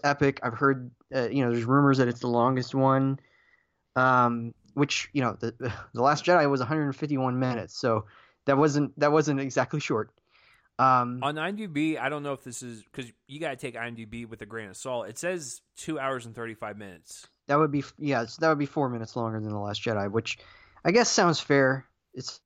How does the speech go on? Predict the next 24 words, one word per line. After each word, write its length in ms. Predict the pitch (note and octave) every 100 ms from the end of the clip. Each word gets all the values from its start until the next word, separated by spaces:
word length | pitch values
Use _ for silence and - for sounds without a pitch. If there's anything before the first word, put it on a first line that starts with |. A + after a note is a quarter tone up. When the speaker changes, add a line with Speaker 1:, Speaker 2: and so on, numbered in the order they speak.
| -
Speaker 1:
sounds 160 | G#2
fair, 200 | F#2+ - _
but 200 | C3+ A#2 - _ _ _
we'll 100 | E3+
see. 320 | - B2+ G2+ _ -
We'll 100 | -
see 160 | C#3+
what 80 | A#2+
happens. 260 | A#2+ G#2 A2
I 40 |
mean, 140 | C3+
they 100 | C3+
went 180 | D3+ D3
up 120 | C#3
from, 400 | - C3+ B2+ A#2+ A#2+ _ _ _ _
uh, 480 | A#2+ B2 A#2 A2+ A2+
The 60 | B2
Force 200 | C#3 A#2+
Awakens 320 | C3+ C3+ A2
by, 140 | A2+
like, 200 | G#2+ G#2
fifteen 400 | - B2+ - C3+
minutes, 400 | B2 D3+ - -
so 520 | - - B2+ A#2+ A#2